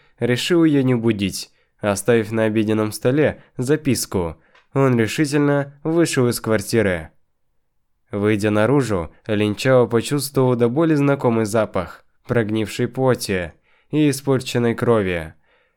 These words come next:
В поздние этапы Тёмной Эпохи этот запах для выживших стал настолько привычным,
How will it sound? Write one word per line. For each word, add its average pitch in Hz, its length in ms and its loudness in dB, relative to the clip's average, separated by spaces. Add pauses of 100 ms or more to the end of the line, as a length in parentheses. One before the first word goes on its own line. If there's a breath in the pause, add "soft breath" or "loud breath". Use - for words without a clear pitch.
В - 140 -20
поздние 107 460 2
этапы 107 500 -2 (220 soft breath)
Тёмной 107 420 0
Эпохи 104 560 -2 (440 soft breath)
этот 117 340 0
запах 151 440 -2
для 127 160 2
выживших 120 640 -2
стал 123 300 0
настолько 117 560 0
привычным, 107 760 -2